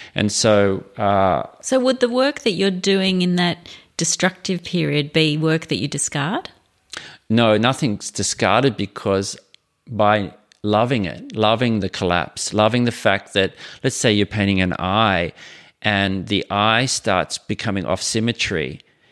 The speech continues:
Speaker 1: your brain is saying, "I need it to be symmetry. You're failing, you're failing." And then as I watch the eye slide right off to the right of the head,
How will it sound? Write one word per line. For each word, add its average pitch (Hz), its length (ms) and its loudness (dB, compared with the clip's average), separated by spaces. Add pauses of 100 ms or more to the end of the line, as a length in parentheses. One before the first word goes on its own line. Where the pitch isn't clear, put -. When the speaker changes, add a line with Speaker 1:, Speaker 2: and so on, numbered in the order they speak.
(160)
Speaker 1:
your 107 120 -2
brain 113 400 2
is 104 120 0
saying, 98 440 0
"I 117 120 -2
need 135 200 2
it 117 140 -4
to 107 120 -4
be 104 200 -2
symmetry. 120 560 -2
You're 95 140 -2
failing, 107 520 2
you're 92 120 -2
failing." 101 560 0
And 104 200 -2
then 110 100 2
as 110 220 -2
I 117 80 0
watch 113 340 0
the - 160 -2
eye 104 280 0
slide 110 640 0
right 120 520 0
off 107 220 -2
to 120 120 -6
the 104 100 -4
right 98 280 0
of 90 100 -2
the 92 120 -2
head, 104 400 -2